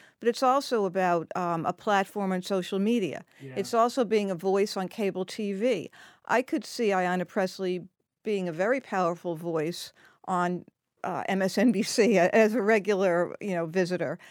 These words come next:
Speaker 1: And in terms of a freshman congressman or a congresswoman, well, she cited Seth Moulton. He's not a freshman anymore, but he's managed to carve out an identity,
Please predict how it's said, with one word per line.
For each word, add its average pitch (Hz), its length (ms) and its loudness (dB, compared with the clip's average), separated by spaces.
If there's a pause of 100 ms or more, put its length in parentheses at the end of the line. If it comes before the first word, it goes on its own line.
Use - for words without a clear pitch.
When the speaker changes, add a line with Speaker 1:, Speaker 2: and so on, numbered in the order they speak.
(260)
Speaker 1:
And 208 180 -2
in 208 60 -4
terms 254 320 -2
of 214 160 -4
a 185 80 -4
freshman 202 480 -6
congressman 185 880 -4 (340)
or 165 160 -4
a 147 60 -8
congresswoman, 196 1000 0 (400)
well, 220 260 6
she 220 240 -2
cited 214 560 2
Seth 190 300 -2
Moulton. 185 400 0
He's 170 160 -6
not 170 120 -4
a 170 40 -10
freshman 180 380 -4
anymore, 175 640 2 (280)
but 202 120 -2
he's 285 220 0
managed 202 400 2
to 214 60 -6
carve 196 400 2
out 175 340 4
an 185 100 2
identity, 175 880 0